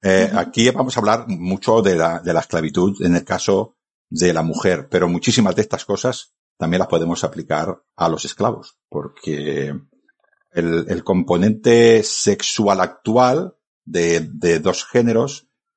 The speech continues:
Speaker 1: ah, no era tan claro en la Grecia clásica, lo que ahora llamaríamos homosexualidad,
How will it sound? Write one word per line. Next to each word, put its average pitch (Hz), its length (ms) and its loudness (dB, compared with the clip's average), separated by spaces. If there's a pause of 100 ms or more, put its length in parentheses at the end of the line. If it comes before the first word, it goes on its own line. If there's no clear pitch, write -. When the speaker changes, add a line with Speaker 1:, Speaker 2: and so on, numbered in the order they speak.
(100)
Speaker 1:
ah, 87 220 0
no 95 240 4
era 98 240 2
tan 90 180 -2
claro 82 760 0
en 85 240 -2
la 80 120 0
Grecia 90 760 0
clásica, 113 580 -4 (280)
lo 85 180 -8
que 90 100 -2
ahora 92 180 2
llamaríamos 92 540 0
homosexualidad, 85 920 -4